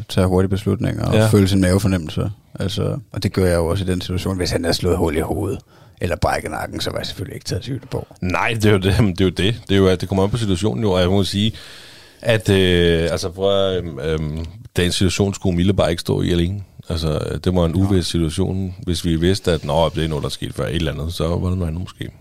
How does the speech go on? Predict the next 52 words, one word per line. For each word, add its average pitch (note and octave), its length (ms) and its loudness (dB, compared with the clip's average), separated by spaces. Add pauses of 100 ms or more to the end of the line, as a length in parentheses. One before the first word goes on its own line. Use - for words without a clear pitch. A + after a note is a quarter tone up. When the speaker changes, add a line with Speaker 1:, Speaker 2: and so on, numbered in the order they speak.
(260)
Speaker 1:
Vi G2+ 120 -8
skal - 160 -6
huske F#2+ 200 -2
at F#2 60 -4
støtte F#2 240 -4
hinanden. F2 300 -8 (320)
Speaker 2:
Det - 100 -16
skal - 180 -4
vi D2+ 60 -2
nemlig. D#2 100 2
Speaker 1:
Især E2+ 280 2
som F#2 180 -4
partnere. F#2 540 0 (200)
Speaker 2:
Lige D#2 100 -12
præcis. D#2 340 -18 (600)
Speaker 1:
Men G2+ 100 2
ellers C3+ 220 6
går A2 140 4
det G2 100 2
godt A#2 160 4
nok. G#2+ 300 0 (320)
Speaker 2:
<clears throat> - 400 -20
Jamen, A#2 140 -2
det D3+ 80 -2
gør E3 140 4
det. F3+ 120 0 (880)
Det C3+ 80 -4
gør C#3 140 2
det F3 100 -4
der. D#3+ 120 -2 (520)
Speaker 1:
Nej, F2 140 -6
det - 60 -10
er F#2+ 40 -4
jeg F#2 100 -2
glad A2 180 -10
for. - 140 -8
Speaker 2:
Vi B2 60 2
har B2 60 4
jo A2+ 60 4
også A2 180 0
været B2+ 120 -6
på - 100 -16
ferie, A2+ 280 -6
og G#2 160 -4
det, A2 140 -2
I A#2+ 100 2
har A#2+ 80 2
også F#2+ 240 0
været A#2 160 -4
på A#2+ 60 -6
ferie - 180 -8
jo. A#2+ 100 -8